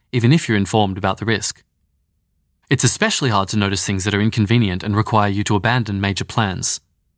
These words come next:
Next challenge, getting an org to pause indefinitely is hard. Projects have inertia.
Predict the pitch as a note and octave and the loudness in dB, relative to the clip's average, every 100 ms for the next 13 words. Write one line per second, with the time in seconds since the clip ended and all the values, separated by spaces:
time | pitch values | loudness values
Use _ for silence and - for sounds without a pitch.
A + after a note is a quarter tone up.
0 | _ _ _ _ _ - G#2+ - B2+ D3 | _ _ _ _ _ -4 -4 0 0 2
1 | E3 - _ _ _ - C#3+ G3+ F3 A2+ | 0 -4 _ _ _ 0 2 4 2 2
2 | B2 D#3+ A2 G#2 - - A2 G#2+ G2 G2 | 2 2 2 0 -2 0 2 2 2 0
3 | D#3 B2+ F#2 F#2+ F#2 C3+ C3+ C3+ D#3+ F#2 | 0 -2 -4 -4 -4 0 0 2 0 0
4 | F#2+ _ _ _ _ _ _ _ _ D#3+ | -6 _ _ _ _ _ _ _ _ 2
5 | F#3+ A2 G2 - - B2+ B2 A#2+ A2+ C#3 | 2 2 -4 -4 0 0 0 0 2 2
6 | - | 0